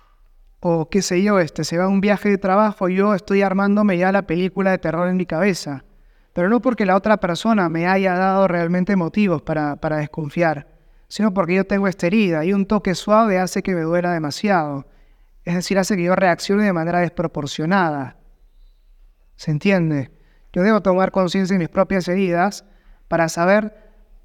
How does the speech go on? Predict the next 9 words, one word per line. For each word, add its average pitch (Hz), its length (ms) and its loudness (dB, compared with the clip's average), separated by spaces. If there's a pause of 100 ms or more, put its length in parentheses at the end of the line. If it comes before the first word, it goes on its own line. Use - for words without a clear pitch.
(300)
qué 220 140 2
expresiones 220 840 0
son 220 240 0
justificadas 202 800 0
y 185 40 -6
cuáles 190 340 0
carecen 180 420 -2
de 160 80 0
justificación, 156 1000 -4